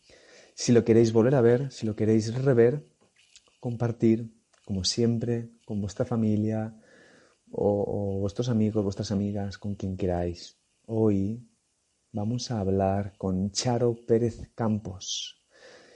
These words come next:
que nos va a hablar ¿de qué? De las claves para conectar con la energía primordial. Repito,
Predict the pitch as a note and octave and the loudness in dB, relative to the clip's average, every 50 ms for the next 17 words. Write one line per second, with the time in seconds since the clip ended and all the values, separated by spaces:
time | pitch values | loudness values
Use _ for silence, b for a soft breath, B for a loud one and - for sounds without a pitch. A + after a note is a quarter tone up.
0 | B B _ - A2 G#2 G#2 A2 G2+ G2+ A#2 B2 C#3 - - A2+ A2 G#2 - A2+ | B B _ 0 2 4 4 2 2 2 2 2 2 0 0 -2 -4 -2 -2 -2
1 | B2 C3 A#2 G#2 G2+ - - - - _ _ _ _ _ _ A#2 A2+ G#2 G#2+ G2 | 0 0 -2 -2 -4 -6 -10 -14 -18 _ _ _ _ _ _ -4 0 0 0 0
2 | - - D3 E3 B B B B B B _ A#2 G#2+ G#2 F#2+ F#2+ - - - - | -2 -4 -6 -6 B B B B B B _ 0 0 0 0 -4 -8 -4 0 2
3 | A2+ B2 C3 C3+ C#3 C#3+ C#3 - - - - - A2 G#2+ G#2+ G#2+ - C3+ B2+ B2+ | 2 2 2 0 0 -2 -2 -4 -6 -6 -6 -4 -4 -4 -4 -4 -4 -2 -2 -2
4 | B2 - - - C3 B2+ C3 C3+ C#3 C#3 b b b b b b b b _ - | -4 -6 -6 -2 0 0 0 0 -2 -6 b b b b b b b b _ -2
5 | - A2 G2+ G#2 G#2+ A#2 A#2 - - A2 G#2+ G#2+ G2 F2+ F2+ - - - C3 B2+ | 0 0 0 0 0 0 -2 -2 -2 -4 -4 -2 -4 -6 -6 -8 -8 -6 -4 -2
6 | B2 B2+ B2+ B2+ B2 - _ - C3 C3+ C3+ C3 B2+ B2+ A#2+ A2 G2+ F#2+ G#2+ G#2+ | 0 0 0 -2 -2 -4 _ 0 2 2 2 2 2 2 0 0 0 2 4 4
7 | A2 A2+ A2 G2+ F#2+ F#2 F2+ F2+ F2+ F#2 - _ _ _ _ - G#2+ G#2+ G#2+ G2+ | 6 6 6 4 4 2 0 -2 -6 -10 -18 _ _ _ _ 2 4 4 4 4
8 | G2+ G#2+ G#2+ G#2 G2+ F#2+ F#2 | 2 0 -2 -2 -4 -4 -6